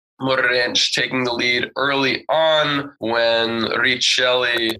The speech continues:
conceded a foul, Rafael Martin scoring from the spot in the eleventh minute. Famalicão, though, take, equalizing soon after and eventually taking the lead via a brace from Simon Banza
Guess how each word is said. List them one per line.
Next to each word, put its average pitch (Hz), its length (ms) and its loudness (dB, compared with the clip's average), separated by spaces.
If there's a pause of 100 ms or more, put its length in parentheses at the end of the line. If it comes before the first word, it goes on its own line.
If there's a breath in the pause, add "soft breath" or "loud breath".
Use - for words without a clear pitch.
conceded 151 640 0
a 139 60 -2
foul, 117 760 0
Rafael 117 440 0
Martin 117 480 0
scoring 127 580 -2
from 120 160 -4
the 113 60 -2
spot 131 440 0
in 117 80 -6
the 117 60 -2
eleventh 123 540 -2
minute. 120 420 0 (340)
Famalicão, 180 720 0
though, 113 560 2
take, 147 460 -2
equalizing 127 960 0 (240 loud breath)
soon 151 340 -2
after 113 840 0
and 120 160 0
eventually 147 400 0
taking 156 400 0
the 117 80 0
lead 131 500 0 (120)
via 120 220 2
a - 280 0
brace 160 720 0
from 120 260 0
Simon 185 920 0
Banza 117 600 0